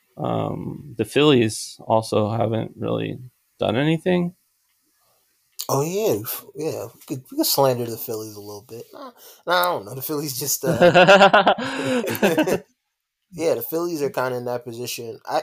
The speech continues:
Speaker 2: I, I, I kept saying it before the, uh, before the offseason started, where the Phillies and the Mets are kinda in the same position where they have good players on their roster. Obviously, they have Harper, who's the M V P, and they have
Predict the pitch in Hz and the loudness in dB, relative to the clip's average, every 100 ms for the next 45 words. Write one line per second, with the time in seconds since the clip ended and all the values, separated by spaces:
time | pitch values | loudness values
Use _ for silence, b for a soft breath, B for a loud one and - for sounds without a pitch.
0 | 110 147 160 - 127 147 - 139 - 156 | 0 0 0 -2 -2 -2 -4 -10 -6 -4
1 | - 131 127 127 - 110 - 110 113 110 | -4 -4 -6 -8 -10 -14 -14 -8 -6 -4
2 | 107 107 101 98 95 98 _ _ _ _ | -6 -6 -6 -8 -10 -12 _ _ _ _
3 | _ _ _ 135 - 117 120 110 110 110 | _ _ _ -8 -2 4 4 4 2 2
4 | - 107 101 101 101 104 101 101 104 - | 2 -2 -6 -6 -2 -2 -2 -2 -2 2
5 | 156 151 131 123 113 120 - 104 113 110 | 4 4 4 2 2 2 0 -4 -2 -2
6 | 110 - 135 113 - 123 113 117 104 120 | -4 -4 -4 -2 -2 -2 -6 -10 -8 -6
7 | - 120 110 107 104 104 b b - 131 | -6 -8 -8 -8 -8 -14 b b -8 0
8 | 139 135 139 - 135 127 120 113 107 107 | 0 2 0 2 2 2 -2 -2 -2 -2
9 | 104 110 98 104 104 101 101 98 98 _ | -2 -6 -4 -4 -4 -6 -8 -12 -16 _
10 | 101 101 87 92 95 98 98 101 101 98 | -8 -8 -6 -6 -4 -6 -8 -8 -8 -10
11 | 98 - 113 104 98 98 107 98 | -14 -14 -10 -6 -6 -8 -8 -8